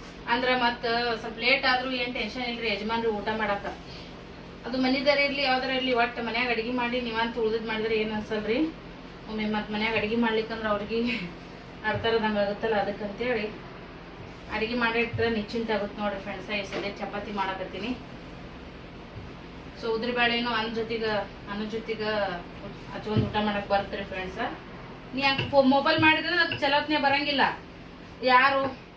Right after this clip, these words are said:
ಯಾರು ಬರ್ತಾರೆ ಏನಂತೇಳಿ ಹೇಳಿ ನಿಮ್ಗೆ. ನಮ್ಮ ಸಬ್ಸ್ಕ್ರೈಬರ್ ಮುಂಬೈಯಿಂದ ಹೊಂಟಾರ ಅಂತೇಳಿ ಒಂದು ಎಷ್ಟೊತ್ತು ತರ್ಬಿಸುತ್ತ ಗೊತ್ತಿಲ್ಲ, ಮತ್ ಮುಂದ್ ಹೋಗೋರ್ ಅದಾರ ಅಂತ ಹೇಳಿದೆ ನಿಮ್ಗ. ಹೀಗಾಗಿ ಬಡ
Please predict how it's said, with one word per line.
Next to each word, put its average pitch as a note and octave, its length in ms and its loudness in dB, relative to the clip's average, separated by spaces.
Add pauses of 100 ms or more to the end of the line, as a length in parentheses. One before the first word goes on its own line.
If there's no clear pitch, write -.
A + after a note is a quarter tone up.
(140)
ಯಾರು A#3+ 340 2
ಬರ್ತಾರೆ B3 300 0
ಏನಂತೇಳಿ A3+ 680 -2 (1300)
ಹೇಳಿ A#3 420 2
ನಿಮ್ಗೆ. G#3+ 220 0
ನಮ್ಮ G#3 120 -2
ಸಬ್ಸ್ಕ್ರೈಬರ್ G#3 840 0
ಮುಂಬೈಯಿಂದ G#3+ 420 0
ಹೊಂಟಾರ G3+ 400 2
ಅಂತೇಳಿ F#3 420 0 (600)
ಒಂದು G3+ 640 0
ಎಷ್ಟೊತ್ತು B3+ 480 0 (1500)
ತರ್ಬಿಸುತ್ತ A#3 500 4 (120)
ಗೊತ್ತಿಲ್ಲ, A#3 360 2
ಮತ್ A#3 260 2
ಮುಂದ್ A3+ 280 -4
ಹೋಗೋರ್ G#3+ 220 0
ಅದಾರ A3 220 2
ಅಂತ A3 180 -6
ಹೇಳಿದೆ A3 260 -2
ನಿಮ್ಗ. G3 280 -4
ಹೀಗಾಗಿ - 1600 -2
ಬಡ G3+ 180 2